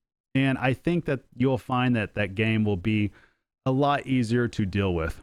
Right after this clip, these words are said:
right there. And I know, eh, shockingly enough, whenever I mention that to people, a lot of people don't even realize you can go into the features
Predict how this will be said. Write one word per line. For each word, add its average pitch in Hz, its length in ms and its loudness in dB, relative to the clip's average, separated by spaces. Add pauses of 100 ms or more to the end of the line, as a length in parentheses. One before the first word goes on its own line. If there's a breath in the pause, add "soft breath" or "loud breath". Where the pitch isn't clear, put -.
right 95 240 -2
there. 92 200 0
And 120 100 2
I 156 80 2
know, 180 260 0
eh, 113 220 -6
shockingly 160 640 0
enough, 110 540 0
whenever 117 360 0
I 110 80 0
mention 117 300 0
that 120 80 -2
to 117 60 -6
people, 123 320 -2
a - 20 2
lot 113 200 0
of 135 60 -4
people 131 220 -6
don't 113 180 0
even 98 180 0
realize 98 440 0
you 101 60 -2
can 95 180 -4
go 101 160 0
into 104 180 -2
the 87 100 -4
features 90 600 -4